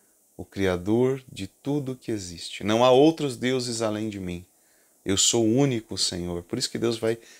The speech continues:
sempre tocar nesta tecla aí para o povo de Israel, para preservar Israel da idolatria, para que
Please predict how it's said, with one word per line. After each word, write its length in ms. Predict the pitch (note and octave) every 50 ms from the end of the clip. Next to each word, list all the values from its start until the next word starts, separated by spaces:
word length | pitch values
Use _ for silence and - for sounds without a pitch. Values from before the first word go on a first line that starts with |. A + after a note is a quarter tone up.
| _ _
sempre 400 | - - - C#3 C#3 C3+ - B2+
tocar 360 | - - A#2+ A2 - A#2+ A#2
nesta 280 | A#2 A2 A2 - - G#2+
tecla 440 | - - A2+ A2 A2 - - G2 G2
aí 140 | A2 A2+ - _ _ _ _ _ _ _ _ _ _ -
para 160 | A2 A2 A2
o 20 |
povo 240 | A2 - A#2 A2 A2
de 60 | G2+
Israel, 300 | G#2 G#2+ G#2+ G2+ G2+ G2
para 140 | - A2 G#2+
preservar 600 | - - A#2+ C3+ C3 B2+ C3 B2+ A#2+ B2 C#3 D3
Israel 360 | D#3 C#3 C3 C3 B2 C3 C3+
da 100 | B2+ B2
idolatria, 680 | B2 A#2 A#2 A#2 A2+ G#2+ G2+ - - G#2+ G#2 G#2+ G#2+ G#2+ _ _ _ _ _ _ _ _ _ _ _ _ _ _
para 160 | - A2 A2+
que 300 | A2 - C3+ C3 -